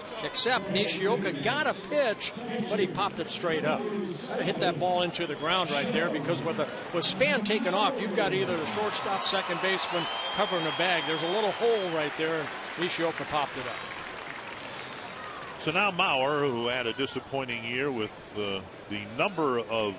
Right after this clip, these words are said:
Speaker 2: uh, games played and, uh, a sub three hundred batting average,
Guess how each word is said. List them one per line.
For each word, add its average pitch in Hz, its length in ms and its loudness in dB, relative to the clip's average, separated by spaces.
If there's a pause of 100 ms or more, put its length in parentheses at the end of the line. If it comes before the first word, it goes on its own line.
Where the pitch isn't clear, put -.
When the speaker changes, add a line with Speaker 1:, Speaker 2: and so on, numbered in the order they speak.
Speaker 2:
uh, 95 140 -2 (140)
games 117 360 -6
played 127 420 0
and, 107 260 -2
uh, 104 140 -2 (220)
a 104 60 -6
sub - 260 0
three 131 240 -4
hundred 131 320 -4
batting 120 340 -2
average, 123 460 -6